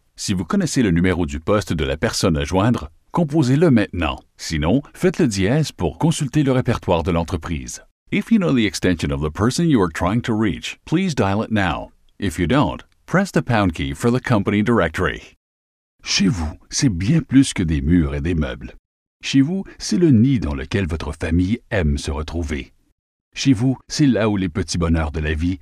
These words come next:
deviennent de grands moments à conserver dans votre album de souvenirs. À la Caisse Desjardins de Brossard, notre équipe parle la même langue que vous en matière d'habitation.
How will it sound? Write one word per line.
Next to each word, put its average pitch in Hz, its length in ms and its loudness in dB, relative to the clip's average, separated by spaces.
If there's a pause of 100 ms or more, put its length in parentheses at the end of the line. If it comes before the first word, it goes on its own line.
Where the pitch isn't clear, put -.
(100)
deviennent 110 420 0
de 95 100 0
grands 87 320 -2
moments 104 460 4 (140)
à - 200 -6
conserver 85 540 -2
dans 76 120 -2
votre 78 220 -8
album 76 300 -2
de 73 80 -4
souvenirs. 76 640 -4 (540)
À 101 80 -4
la 117 120 0
Caisse 151 240 -2
Desjardins 107 420 0
de 78 80 0
Brossard, 73 600 -6 (180)
notre 110 240 -2
équipe - 280 -4
parle 117 180 -4
la 98 100 -2
même 110 280 4
langue 113 220 2
que 117 100 -2
vous 85 260 -2
en 65 120 -6
matière 76 360 -6
d'habitation. 73 720 -6